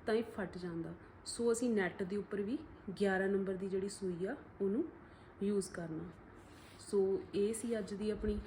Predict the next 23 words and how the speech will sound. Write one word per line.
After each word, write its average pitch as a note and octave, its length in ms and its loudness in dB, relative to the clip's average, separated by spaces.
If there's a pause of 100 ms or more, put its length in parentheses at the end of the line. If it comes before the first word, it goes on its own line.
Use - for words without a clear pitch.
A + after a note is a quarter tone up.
(380)
ਵੀਡੀਓ। G3+ 340 2 (400)
ਤੁਹਾਨੂੰ G3+ 240 2
ਵੀਡੀਓ G3+ 260 2
ਕਿੱਦਾਂ G3+ 300 0
ਦੀ G#3+ 100 0
ਲੱਗੀ, G#3+ 280 -2 (560)
ਕੁਮੈਂਟ G3 240 4
ਸੈਕਸ਼ਨ G#3+ 400 -2
ਵਿੱਚ G3+ 200 0
ਜ਼ਰੂਰ G3 200 0
ਦੱਸਣਾ, A3 400 -4 (800)
ਔਰ G3 60 6
ਮੇਰੇ G#3 220 6
ਚੈਨਲ G#3 380 4
ਨੂੰ G#3+ 160 2
ਸਬਸਕ੍ਰਾਈਬ G3 520 -2
ਕਰਨਾ G3 300 0
ਨਾ F3+ 280 0
ਭੁੱਲਣਾ। G#3+ 300 0 (880)
ਤੁਹਾਡੀ G3 560 2 (240)
ਸ਼ੇਅਰ G#3 300 2
ਕਰਨਾ G#3 720 2 (200)
ਤੇ F#3+ 340 6